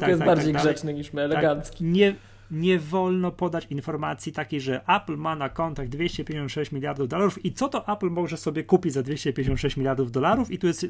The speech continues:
Speaker 1: wyliczanka. Tak? <laughs> To jest wyliczanka, jakie to firmy, ile to razem łącznie do kupy i wiesz, już mało czego nie mogą sobie kupić. Nie wolno tego t-, tak podać tej informacji. To jest,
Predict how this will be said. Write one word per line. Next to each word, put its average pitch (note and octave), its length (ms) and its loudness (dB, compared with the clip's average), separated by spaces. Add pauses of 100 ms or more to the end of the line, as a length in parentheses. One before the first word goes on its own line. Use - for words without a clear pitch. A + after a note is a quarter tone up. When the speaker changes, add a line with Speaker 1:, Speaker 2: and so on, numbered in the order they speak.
(100)
Speaker 1:
wyliczanka. E3 920 2 (640)
Tak? - 420 2 (240)
<laughs> - 440 4
To F#3 60 0
jest D3 180 -2
wyliczanka, G3 720 2 (320)
jakie F#3 260 6
to F3 100 4
firmy, F#3 460 2
ile F#3+ 220 2
to E3 140 2
razem F3+ 340 4
łącznie F3 380 2
do D#3 200 -6
kupy F#3 320 0
i E3 120 -2
wiesz, C#3 200 0
już C3+ 100 0
mało F3 260 4
czego E3 220 2
nie D#3+ 140 2
mogą D3 240 2
sobie B2 180 0
kupić. G#2+ 220 -6
Nie D#3+ 200 6
wolno F#3 380 6
tego D3+ 260 2
t-, - 180 -6
tak D3 240 2
podać C3 280 4
tej B2 140 0
informacji. A#2 520 -2
To D3 80 0
jest, - 120 -4